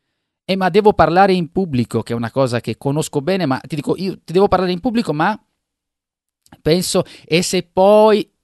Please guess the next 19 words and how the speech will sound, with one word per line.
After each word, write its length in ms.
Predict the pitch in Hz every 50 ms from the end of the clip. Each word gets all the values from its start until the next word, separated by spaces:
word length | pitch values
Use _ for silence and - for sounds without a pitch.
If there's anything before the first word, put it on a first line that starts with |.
| _ _ _ _ _
aspetta, 640 | - 131 - - - 92 92 87 _ - 95 95
qual 200 | - - 151 156
è 80 | 160 135
la 120 | 104 98
prima 260 | - - 101 98 98
cosa 280 | 92 - 95 95 - 92
che 120 | - -
devi 220 | 82 80 80 82 76
fare? 400 | - - 50 - - - _ _ _ _ _ _ _ _ _ _ _ _ _ _ _
Qual 200 | - 123 123 123
è 60 | 131
il 160 | 131 123 -
primo 280 | - 110 107 104 104 -
passo? 600 | - 101 92 - - - - - 82 87 _ _ _ _ _ _ _ _ _ _ _ _ - - - -
Quindi 260 | - 170 170 175 151 -
concentrarci 800 | - 147 135 - - 123 113 - 123 127 127 120 - - - 107
in 80 | 104
modo 240 | 104 104 104 101 107
diverso 720 | 113 139 160 160 156 160 156 - - - 185 185 185 -